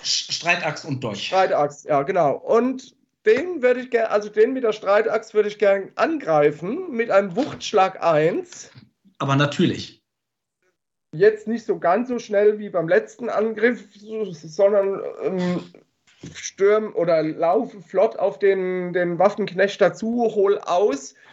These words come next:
Speaker 1: Ja.
Speaker 2: und, und, ähm, mach quasi von links unten nach so links, äh, rechts oben, so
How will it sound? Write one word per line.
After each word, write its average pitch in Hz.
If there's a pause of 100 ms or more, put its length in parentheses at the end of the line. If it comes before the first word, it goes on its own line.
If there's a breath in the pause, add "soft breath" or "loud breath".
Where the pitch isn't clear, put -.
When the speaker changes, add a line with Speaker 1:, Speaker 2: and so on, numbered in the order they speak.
(120)
Speaker 1:
Ja. 135
Speaker 2:
und, 208
und, 208 (500)
ähm, 180 (960 loud breath)
mach 196
quasi 190
von 175
links 226
unten 226
nach 185
so 180
links, 185
äh, -
rechts 175
oben, 190
so 175